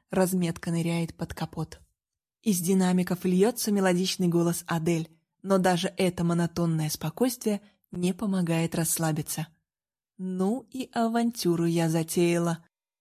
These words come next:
До сих пор не верю, что сорвалась в ночи, как обезумевшая.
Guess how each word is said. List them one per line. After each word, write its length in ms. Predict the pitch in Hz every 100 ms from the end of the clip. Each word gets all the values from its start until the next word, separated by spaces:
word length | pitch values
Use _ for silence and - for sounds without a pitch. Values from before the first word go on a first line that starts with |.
| -
До 200 | 165 196
сих 260 | - 190
пор 220 | - 190 180
не 140 | 180
верю, 220 | 190 226
что 260 | 202 - 180
сорвалась 600 | - 185 180 175 190 -
в 40 |
ночи, 300 | 175 175 214
как 240 | - 175 170
обезумевшая. 720 | 175 180 202 180 - 165